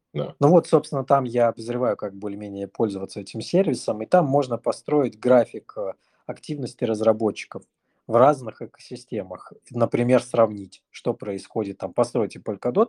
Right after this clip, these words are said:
Speaker 2: постройте Solana, постройте Atom, постройте, ну, чё угодно стройте, да? И вы увидите, что, допустим, в Атоме планомерный рост идёт,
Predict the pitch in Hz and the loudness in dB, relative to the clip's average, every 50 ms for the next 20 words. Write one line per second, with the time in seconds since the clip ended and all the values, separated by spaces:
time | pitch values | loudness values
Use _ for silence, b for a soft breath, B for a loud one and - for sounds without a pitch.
0 | _ - 117 101 - - - 117 113 110 - - - 107 95 95 b b b b | _ -6 -8 -8 -8 -4 -2 -2 -2 -2 -6 -10 -8 -6 -6 -6 b b b b
1 | b b b - - 127 117 147 190 208 202 160 120 - - 107 - - - 117 | b b b 0 4 4 6 6 6 4 2 -2 -10 -10 -12 -12 -12 -10 -6 -6
2 | 113 113 107 - - - 107 107 - - 139 165 180 - - 165 143 135 131 127 | -6 -6 -6 -12 -14 -10 -10 -8 -4 2 2 2 2 2 -2 -6 -6 -6 -8 -10
3 | 120 113 104 _ - 101 - - - - 113 113 113 - - - 101 92 92 113 | -10 -12 -14 _ -14 -16 -14 -12 -8 -4 -4 -4 -4 -4 -8 -16 -16 -16 -12 -10
4 | 160 170 117 90 - - - 113 107 98 98 95 87 87 80 - - 104 98 90 | -8 -8 -8 -10 -10 -8 -6 -6 -6 -4 -6 -8 -10 -10 -20 -16 -12 -12 -12 -12
5 | - - - 107 120 151 - _ _ _ _ _ _ b b b b b b b | -12 -12 -4 0 0 0 -2 _ _ _ _ _ _ b b b b b b b
6 | b 135 127 208 202 147 135 143 131 110 101 - - 95 87 _ _ _ _ - | b 0 2 4 4 4 2 0 -2 -4 -6 -10 -14 -18 -20 _ _ _ _ -20
7 | - - - - 127 123 123 117 113 110 120 117 - 127 123 - - 123 110 123 | -16 -8 0 2 2 4 4 2 0 -2 -4 -6 -4 -6 -8 -8 -8 -2 2 2
8 | 151 143 - - 110 107 104 101 92 _ _ _ _ _ _ - 135 127 127 131 | 2 2 2 -4 -10 -10 -10 -10 -12 _ _ _ _ _ _ -4 -2 -2 0 -2
9 | 135 131 131 127 120 117 117 120 123 170 240 240 - - 180 156 156 151 147 147 | -2 -2 -2 -4 -4 -4 -4 -2 0 -2 -2 -2 -6 -8 -8 -2 0 -2 -2 -2